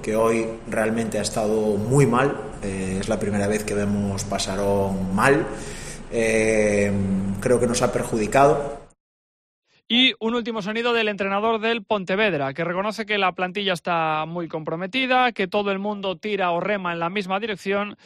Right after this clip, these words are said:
Speaker 2: y suma mucho que uno de los mejores entrenadores de Galicia de las últimas temporadas, sin duda, así lo dicen sus resultados, dice Yago Iglesias que además en el Pontevedra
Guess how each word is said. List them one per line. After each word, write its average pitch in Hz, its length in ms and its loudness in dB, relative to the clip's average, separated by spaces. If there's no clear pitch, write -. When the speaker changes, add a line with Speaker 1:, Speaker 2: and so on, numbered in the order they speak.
Speaker 2:
y 180 100 -4
suma 254 220 0
mucho 208 320 -4
que 160 120 -4
uno 247 180 -2
de 285 80 0
los 214 160 -2
mejores 202 400 -2
entrenadores 175 560 -4
de 165 80 -4
Galicia 160 340 -2
de 147 60 -6
las 147 180 -2
últimas 190 320 -4
temporadas, 180 500 0
sin 151 220 -8
duda, 208 400 0
así 147 240 -6
lo 180 120 2
dicen 156 260 -4
sus 151 160 -6
resultados, 175 720 -2
dice 196 200 -6
Yago 175 220 -2
Iglesias 196 380 -8
que 170 80 -6
además 160 500 -4
en 165 140 -4
el 160 100 -4
Pontevedra 220 680 -2